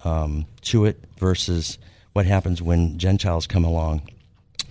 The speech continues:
uh, after the resurrection of Christ. And then, um, we have the, the, uh, Acts chapter one through five church. And after that, where all this tidal wave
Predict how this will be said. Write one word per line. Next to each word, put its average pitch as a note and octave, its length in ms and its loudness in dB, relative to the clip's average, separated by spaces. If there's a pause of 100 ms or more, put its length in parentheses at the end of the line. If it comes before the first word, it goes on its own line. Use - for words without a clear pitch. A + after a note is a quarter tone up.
(480)
uh, E2 260 0
after E2+ 560 -2
the F2+ 100 -4
resurrection E2+ 640 2
of D2 120 -2
Christ. - 560 0 (100)
And E2 220 2
then, E2 360 2 (140)
um, D2+ 360 -2
we E2+ 140 -2
have E2+ 180 0
the, D#2 200 -4 (880)
the, D2+ 380 -4
uh, D2 220 -2
Acts - 540 -2 (100)
chapter F2 460 2
one E2+ 340 4
through E2 280 -4
five D#2 460 -2
church. - 640 -2 (460)
And F#2 180 4
after G2 380 4
that, D2+ 360 -6 (300)
where G2 160 2
all A#2+ 260 6
this G#2+ 400 2 (300)
tidal A2 420 4
wave B1 480 -8